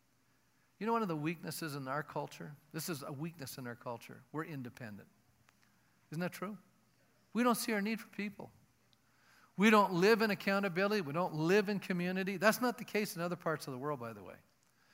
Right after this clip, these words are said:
In other parts of the world, 'cause I've traveled a little bit, I see people praying more, and I see them in more in, into community. It's far closer to the biblical model.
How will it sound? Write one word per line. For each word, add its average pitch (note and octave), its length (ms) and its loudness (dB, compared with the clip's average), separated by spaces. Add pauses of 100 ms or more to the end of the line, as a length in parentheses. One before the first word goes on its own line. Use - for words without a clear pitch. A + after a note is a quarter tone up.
(360)
In D3+ 80 -2
other A3+ 180 8
parts - 320 6
of F3+ 40 -2
the F3 60 0
world, F#3+ 180 2
'cause - 60 -6
I've F3+ 140 4
traveled G3 360 4
a D#3 40 2
little C3+ 240 -4
bit, C#3 220 -4
I D3+ 100 -2
see E3 220 -2
people F3 360 -4
praying F3+ 440 -2
more, F#3+ 360 -2 (300)
and D3 100 -4
I D3 60 0
see E3 200 -2
them D3 200 -2
in C3+ 60 -6
more C#3+ 300 -2
in, C#3+ 100 -8 (100)
into C3+ 240 -10
community. C3 460 -8
It's A#2 120 -14
far F#3 360 2
closer F3+ 400 -4
to D3+ 100 -8
the B2+ 100 -8
biblical C3+ 460 -8
model. B2+ 340 -4